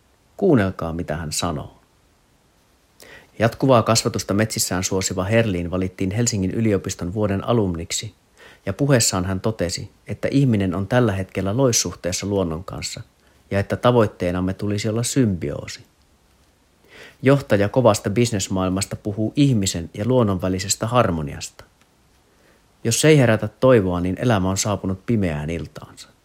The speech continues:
Tulemme tuhoamaan vielä paljon viimeisistä luonnonmetsistämme,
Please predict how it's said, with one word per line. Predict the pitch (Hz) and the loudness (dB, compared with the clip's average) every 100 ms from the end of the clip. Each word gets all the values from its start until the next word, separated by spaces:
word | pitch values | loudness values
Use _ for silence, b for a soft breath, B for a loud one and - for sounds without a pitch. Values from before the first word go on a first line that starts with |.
| _ _ _ _ _ _ _ _ _ B B B B B | _ _ _ _ _ _ _ _ _ B B B B B
Tulemme | 110 110 101 | 4 4 4
tuhoamaan | - 120 123 107 101 95 | 2 6 6 6 4 4
vielä | 107 | 2
paljon | 107 139 131 101 92 | 4 6 6 4 2
viimeisistä | 98 95 90 92 - | 2 2 0 -2 -4
luonnonmetsistämme, | 95 98 90 87 85 90 90 - 80 92 | -2 -2 -2 -4 -4 -6 -8 -10 -10 -10